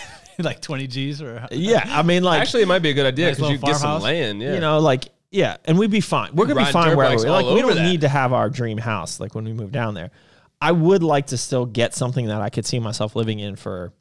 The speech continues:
Speaker 2: a good five plus years. If that doesn't happen,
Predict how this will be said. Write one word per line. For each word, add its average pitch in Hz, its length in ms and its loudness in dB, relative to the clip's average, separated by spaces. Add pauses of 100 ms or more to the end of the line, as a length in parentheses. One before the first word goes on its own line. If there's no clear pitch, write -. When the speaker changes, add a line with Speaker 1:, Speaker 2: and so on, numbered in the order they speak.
(160)
Speaker 2:
a 123 80 -8
good 104 360 -4
five 87 360 -4
plus - 320 -10
years. 127 440 -4 (400)
If 151 100 0
that 180 220 2
doesn't 165 240 0
happen, 151 580 -4